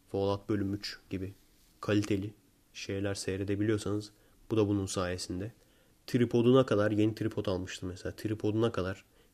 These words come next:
lenslerine kadar, filtrelerine kadar, dekora kadar her şeyi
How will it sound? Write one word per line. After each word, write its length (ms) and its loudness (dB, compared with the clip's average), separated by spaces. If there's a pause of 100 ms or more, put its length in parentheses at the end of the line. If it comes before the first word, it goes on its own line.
lenslerine 600 2
kadar, 360 -8 (280)
filtrelerine 680 0
kadar, 340 -12 (500)
dekora 380 2
kadar 240 -4
her 160 4
şeyi 340 -4